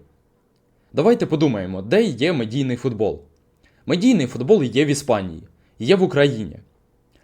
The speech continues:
Але мені здається, що медійний, медійному футболу в Іспанії не потрібен Мудрик, тому що вони не захочуть брати на себе ці репутаційні ризики.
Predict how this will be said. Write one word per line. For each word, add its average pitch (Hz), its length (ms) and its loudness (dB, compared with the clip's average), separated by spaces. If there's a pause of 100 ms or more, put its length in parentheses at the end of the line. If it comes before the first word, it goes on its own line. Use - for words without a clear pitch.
(140)
Але 202 200 4
мені 202 260 2
здається, 190 460 -2
що 151 220 2
медійний, 147 500 0 (100)
медійному 151 540 0
футболу 156 380 0
в - 20 -4
Іспанії 185 540 0
не 117 100 -2
потрібен 147 500 0
Мудрик, 147 500 -4 (400)
тому 214 220 6
що 202 160 0
вони 175 200 2
не 165 80 -2
захочуть 165 640 -2 (240)
брати 190 360 2
на 127 120 0
себе 185 300 0
ці 185 280 0
репутаційні 135 760 -2
ризики. 117 400 -2